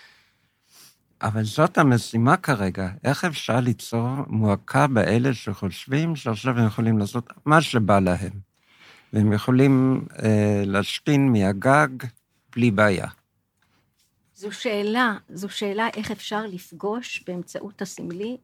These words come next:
Speaker 2: את הממשי של האחר, גם בקליניקה, גם במרחב הפוליטי שלנו, החברתי, ה-, כן?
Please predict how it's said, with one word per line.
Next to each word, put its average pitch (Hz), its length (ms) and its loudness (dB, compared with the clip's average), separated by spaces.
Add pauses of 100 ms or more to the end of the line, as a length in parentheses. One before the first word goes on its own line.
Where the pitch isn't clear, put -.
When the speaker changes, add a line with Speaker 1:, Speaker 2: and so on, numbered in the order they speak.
(120)
Speaker 2:
את 180 140 -14
הממשי 185 520 -4
של 202 260 -4
האחר, 170 400 -6 (340)
גם 220 120 -6
בקליניקה, 190 600 -10 (500)
גם 196 240 -4
במרחב 196 640 -8 (360)
הפוליטי 185 500 -10
שלנו, 180 460 -12 (480)
החברתי, 180 840 -14 (220)
ה-, 175 40 -18 (160)
כן? 220 240 -8